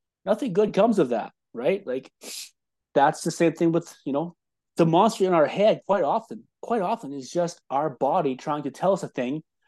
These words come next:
and us refusing to hear it as much as it is hearing the voice in our head of our parent or, or guardian or some adult somewhere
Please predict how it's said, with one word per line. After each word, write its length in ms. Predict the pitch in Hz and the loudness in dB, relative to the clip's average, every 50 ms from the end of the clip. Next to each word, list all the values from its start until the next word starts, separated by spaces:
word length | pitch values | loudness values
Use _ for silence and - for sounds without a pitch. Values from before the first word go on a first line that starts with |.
| _ _ - | _ _ -8
and 100 | 139 139 | -4 -2
us 200 | 147 156 156 - | -2 -2 -2 -2
refusing 580 | 147 123 - _ - 180 190 202 185 165 156 139 | -6 -6 -6 _ -4 0 2 2 2 2 0 -2
to 100 | 147 135 | -2 -4
hear 320 | 127 - 214 254 240 151 120 | -4 -4 -2 0 2 2 0
it 120 | 107 - _ _ _ _ _ - | 0 -6 _ _ _ _ _ -4
as 220 | 143 151 147 143 | -2 -2 -2 -2
much 240 | 151 151 165 165 - | 0 0 0 0 0
as 120 | 156 135 143 | -4 -4 -4
it 100 | 143 151 | -2 -2
is 260 | 156 156 143 143 - | 0 -2 -2 -4 -8
hearing 360 | - - 208 220 214 190 180 | -6 -4 -2 0 0 -2 -2
the 80 | 160 156 | -4 -4
voice 460 | - 165 160 156 151 160 - - - _ _ _ _ _ _ _ - | -2 0 0 0 0 -2 -6 -12 -20 _ _ _ _ _ _ _ -8
in 120 | 165 156 156 | -6 -6 -4
our 160 | 143 139 135 | -4 -4 -4
head 340 | 127 147 139 131 135 139 - _ _ _ _ _ _ _ - | -4 -4 -4 -4 -4 -6 -8 _ _ _ _ _ _ _ -8
of 140 | - 143 139 | -6 -4 -2
our 140 | 147 135 135 | -2 -2 -2
parent 500 | - - - 190 156 139 143 143 139 - | -4 -6 -4 -2 -2 0 -2 -4 -6 -8
or, 280 | 123 123 123 120 120 117 | -10 -8 -8 -6 -6 -6
or 280 | - 123 123 120 117 120 | -6 -6 -6 -6 -6 -6
guardian 580 | 120 - 135 135 139 131 127 127 127 127 139 143 | -4 -2 0 2 2 0 0 -2 -4 -4 -4 -4
or 240 | 117 113 117 113 - | -6 -6 -6 -8 -10
some 220 | - - 160 151 139 | -6 -2 -2 0 0
adult 380 | 139 151 160 147 117 123 131 | 2 2 2 2 2 -2 -2
somewhere 480 | - - 165 151 139 120 113 120 127 | -2 -2 -2 0 -2 -6 -6 -8 -10